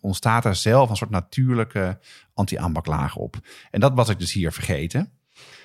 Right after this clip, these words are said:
Eh, heb ik daarna, eh, wel gedaan. En, eh, en toen ging het dus, eh, veel beter. En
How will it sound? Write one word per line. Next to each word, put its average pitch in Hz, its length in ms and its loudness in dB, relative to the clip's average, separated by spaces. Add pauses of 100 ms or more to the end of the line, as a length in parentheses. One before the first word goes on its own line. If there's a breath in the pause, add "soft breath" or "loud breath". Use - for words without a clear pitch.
(160 loud breath)
Eh, 90 920 2
heb 170 340 4
ik 143 100 2
daarna, 101 420 4
eh, 87 260 2
wel 110 260 6
gedaan. 131 540 4
En, 101 320 2
eh, 87 420 2
en 98 80 0
toen 110 120 2
ging 135 180 6
het 107 120 4
dus, 95 220 0
eh, 90 120 -2
veel 87 300 2
beter. 73 380 -2
En 92 280 0